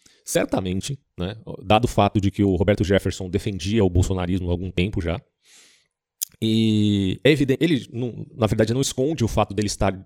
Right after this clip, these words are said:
realmente do lado de um governo de direita, ok? Ele mesmo fala isso e tal. Mas eu não vejo ali o padre acreditando, como, por exemplo, acontecia com o Cabo Daciolo lá em dois mil e dezoito. Que saudade, hein, do Cabo Daciolo.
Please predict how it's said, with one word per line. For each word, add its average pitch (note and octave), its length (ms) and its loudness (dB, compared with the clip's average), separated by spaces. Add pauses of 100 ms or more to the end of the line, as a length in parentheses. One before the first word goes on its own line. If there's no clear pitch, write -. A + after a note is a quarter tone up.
realmente B2 440 2
do A2+ 80 2
lado G#2 200 4
de G2+ 80 -4
um F#2+ 40 -8
governo G#2 320 -2
de G2 100 -8
direita, A2 560 2 (260)
ok? - 300 -8 (300)
Ele G2 180 -2
mesmo F#2+ 180 -2
fala A2 220 -4
isso A2 200 -4
e - 20 -20
tal. - 240 -10 (720)
Mas E3 340 2
eu G#3 120 6
não F#4 100 6
vejo C3+ 340 6
ali A#2+ 80 6
o A#2+ 60 2
padre C3 500 4 (680)
acreditando, C3 800 4 (240)
como, B2 240 8
por A2+ 140 8
exemplo, A2 200 2
acontecia A2 360 2
com A2+ 80 2
o - 20 -4
Cabo A2 180 6
Daciolo G#2+ 440 4
lá G2 80 2
em - 20 2
dois G2 140 4
mil F#2+ 60 0
e - 20 -6
dezoito. F2+ 200 0
Que - 80 0
saudade, F#2 520 4
hein, G2 120 -2
do F#2 80 -8
Cabo G2 220 -4
Daciolo. - 400 -4